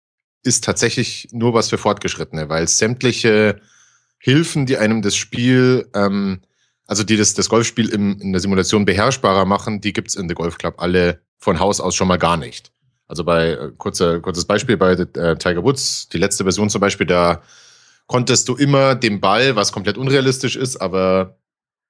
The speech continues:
es hilft halt, um einen Fehler nachträglich zu korrigieren, kannst du immer dem Ball im Flug noch einen Drall mitgeben. Das geht natürlich in echt nicht, weil du musst ja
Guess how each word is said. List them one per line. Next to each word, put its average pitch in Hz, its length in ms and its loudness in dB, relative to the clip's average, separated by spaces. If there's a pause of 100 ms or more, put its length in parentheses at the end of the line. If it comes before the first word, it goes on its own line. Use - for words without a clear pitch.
(120)
es 98 140 -4
hilft 127 240 2
halt, 107 120 2
um 101 60 -6
einen 95 100 -4
Fehler 117 240 0
nachträglich 104 460 -2
zu 104 80 -6
korrigieren, 98 420 -2
kannst 104 240 -4
du - 40 -8
immer 107 160 0
dem 98 180 0
Ball 104 240 4
im 143 240 2
Flug 139 420 0
noch 110 180 0
einen 98 140 2
Drall 101 260 2
mitgeben. 85 420 -2
Das 82 120 -2
geht 113 160 0
natürlich 95 320 0
in 85 100 -4
echt - 240 -8
nicht, - 160 -8
weil 78 80 -8
du 82 80 -8
musst 92 240 -6
ja 92 220 2